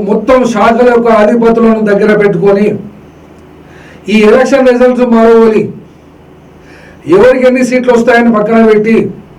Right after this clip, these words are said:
తానే మరొకసారి ప్రధానమంత్రిగా, అంకెలను చూడకుండా అక్రమంగా ప్రధానమంత్రిగా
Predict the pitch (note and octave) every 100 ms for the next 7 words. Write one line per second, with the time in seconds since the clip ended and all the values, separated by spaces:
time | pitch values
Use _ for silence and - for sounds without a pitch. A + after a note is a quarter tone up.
0 | - - - - - - - E3 F3+ B3
1 | B3+ A3+ - - F3 A#3+ A#3+ A#3+ A#3+ A#3
2 | B3 - A3 A#3 B3 B3 A#3+ A3+ A#3 A3+
3 | G#3+ - A3+ A#3 A#3+ B3+ B3+ B3+ A#3+ B3
4 | A#3 A3+ A3+ A#3+ - - - - - -
5 | - - - - - - - - - -
6 | - - - - - - - - F3+ F#3+
7 | A#3+ B3+ B3 A#3+ A#3+ F3 - - - -
8 | - - - G3+ A3+ B3+ B3+ A#3+ A#3+ A#3
9 | A#3+ A#3+ A3+